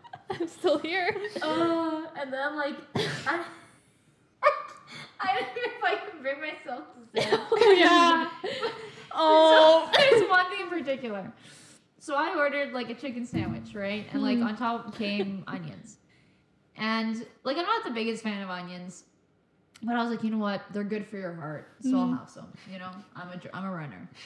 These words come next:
Speaker 1: <laughs>
Speaker 2: I gotta beef up, you know?
Speaker 1: Yeah.
Speaker 2: It's beefing season. <laughs> So, but then when I was eating it, like, the onion fell out, and it was just, like, a ring of purple onion.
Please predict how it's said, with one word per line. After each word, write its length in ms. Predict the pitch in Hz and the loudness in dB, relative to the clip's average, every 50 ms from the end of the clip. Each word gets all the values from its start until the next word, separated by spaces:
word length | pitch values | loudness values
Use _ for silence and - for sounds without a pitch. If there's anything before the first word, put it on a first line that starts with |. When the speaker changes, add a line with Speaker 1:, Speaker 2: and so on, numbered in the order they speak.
| - - | -14 -8
Speaker 1:
<laughs> 40 | - 381 370 - - - - - - - 277 - - _ - | -8 -6 -6 -6 -10 -12 -16 -18 -20 -20 -20 -20 -20 _ -10
Speaker 2:
I 480 | - - 220 220 214 214 214 208 208 - | -6 -4 -2 0 0 0 0 -2 -4 -4
gotta 540 | - 214 208 208 202 196 190 185 180 170 156 175 180 175 | -4 -4 -2 -2 -2 -2 -4 -4 -6 -8 -10 -10 -6 -4
beef 240 | 196 233 220 202 - | -2 -2 -2 -2 -4
up, 280 | 185 165 156 - - - | -6 -8 -8 -10 -14 -12
you 120 | - 202 294 | -4 0 2
know? 60 | 277 | 2
Speaker 1:
Yeah. 240 | 247 240 233 247 247 190 185 - _ _ | 2 2 0 -2 -6 -10 -14 -20 _ _
Speaker 2:
It's 80 | 208 - | -18 -12
beefing 320 | 202 190 208 190 190 160 | -8 -8 -6 -6 -8 -10
season. 400 | 175 - 175 165 - 180 185 190 - _ _ _ _ _ _ _ _ _ _ _ - | -10 -10 -10 -10 -10 -10 -12 -12 -14 _ _ _ _ _ _ _ _ _ _ _ -20
<laughs> 60 | - - - - _ _ _ _ _ _ _ _ _ - - _ _ _ _ _ _ _ _ _ _ - | -20 -20 -20 -20 _ _ _ _ _ _ _ _ _ -20 -20 _ _ _ _ _ _ _ _ _ _ -8
So, 140 | 339 - 330 - - - - 427 - - - - - - _ _ _ _ - | -4 -2 -2 -2 0 0 -2 -4 -4 -8 -16 -20 -20 -20 _ _ _ _ -8
but 80 | - | -8
then 100 | 240 262 | -6 -4
when 100 | 269 285 | -4 -4
I 80 | 277 269 | -2 -4
was 100 | 285 - - | -4 -4 -4
eating 240 | 311 320 330 277 254 | -4 -4 -2 -2 -2
it, 80 | 233 | -2
like, 200 | 208 220 220 214 | -2 -2 -4 -4
the 80 | 233 226 | -2 -2
onion 200 | 214 220 220 220 | -2 -2 -2 -4
fell 160 | 214 240 247 | -4 -4 -4
out, 140 | 302 330 247 | -2 -2 -2
and 80 | 202 190 | -2 -4
it 40 | |
was 80 | 196 202 | -6 -8
just, 100 | 208 208 | -8 -10
like, 80 | 240 208 | -8 -8
a 60 | 220 | -8
ring 260 | 208 196 202 202 214 | -8 -6 -8 -8 -8
of 100 | 214 214 - | -10 -10 -12
purple 260 | 220 196 190 - 220 | -14 -14 -12 -10 -10
onion. 420 | 254 311 381 302 214 175 165 165 | -8 -8 -8 -10 -10 -12 -12 -14